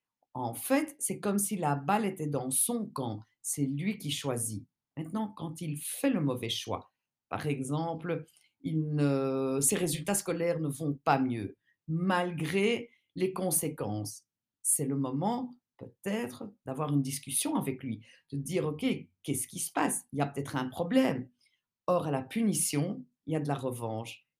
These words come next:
et la relation est entachée. Une fois que la relation est entachée,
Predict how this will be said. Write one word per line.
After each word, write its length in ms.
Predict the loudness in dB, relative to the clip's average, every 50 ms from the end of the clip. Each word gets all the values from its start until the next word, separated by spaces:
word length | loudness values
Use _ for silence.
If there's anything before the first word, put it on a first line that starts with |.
| _
et 60 | -4 -2
la 100 | 0 0
relation 720 | 0 0 2 2 4 4 2 0 0 0 0 0 -2 -4
est 160 | -4 -4 0
entachée. 680 | 0 0 0 0 0 0 0 0 0 0 -2 -4 -6 -8 -12 _ _ _ _ _ _
Une 180 | 0 2 2 4
fois 180 | 4 2 2 2
que 80 | 2
la 100 | 2 2
relation 420 | 2 4 2 2 2 2 0 -2 -2
est 160 | -2 0 0
entachée, 600 | 0 0 0 0 -2 -2 -2 -2 -2 -4 -4 -6